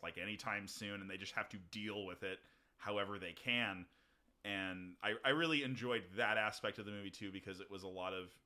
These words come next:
it, it really referred to itself a lot and really grounded the film. And that's really, I, I, I loved it though. It was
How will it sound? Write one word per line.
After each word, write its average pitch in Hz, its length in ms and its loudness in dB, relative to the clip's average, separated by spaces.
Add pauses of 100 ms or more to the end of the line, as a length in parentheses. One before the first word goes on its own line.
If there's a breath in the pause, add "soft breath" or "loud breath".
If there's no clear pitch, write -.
it, 95 100 -6 (220)
it 107 120 -6
really 135 300 2
referred 117 460 0
to 104 140 -4
itself 92 640 -2
a 95 60 -6
lot 87 380 -2
and 87 160 -6 (180)
really 101 220 -6
grounded 90 640 -6 (720)
the 95 80 -2
film. 67 380 -12 (1080)
And 101 120 -6
that's 151 240 -6
really, 151 180 0
I, 131 280 6
I, 127 40 6 (200)
I 135 80 10
loved 113 260 4
it 95 100 -4
though. 90 180 0
It 101 80 0
was 104 140 -4